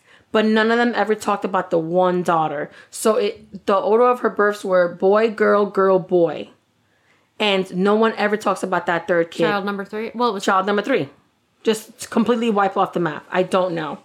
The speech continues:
Speaker 2: That's weird.
Speaker 1: Lazario was eighteen months old. The other two children were Juan Puente, Puente, which is ten,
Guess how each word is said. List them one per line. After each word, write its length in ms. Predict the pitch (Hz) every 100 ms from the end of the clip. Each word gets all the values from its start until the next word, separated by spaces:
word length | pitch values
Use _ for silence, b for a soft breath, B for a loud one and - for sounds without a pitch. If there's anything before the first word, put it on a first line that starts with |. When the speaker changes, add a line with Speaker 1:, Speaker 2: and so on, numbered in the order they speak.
| -
Speaker 2:
That's 200 | 196 -
weird. 240 | 175 175 - b b b b
Speaker 1:
Lazario 420 | - 208 226 240 262
was 140 | 254
eighteen 340 | 214 208 226 208
months 240 | 190 190
old. 380 | 202 220 254 - -
The 140 | 185 190
other 140 | 196
two 220 | 196 -
children 460 | 208 208 208 214 202
were 200 | 180 165
Juan 380 | - 196 190 190
Puente, 560 | 196 208 208 226 240 - -
Puente, 540 | - 214 233 269 285 320
which 160 | 196
is 100 | 185
ten, 420 | - - 202 240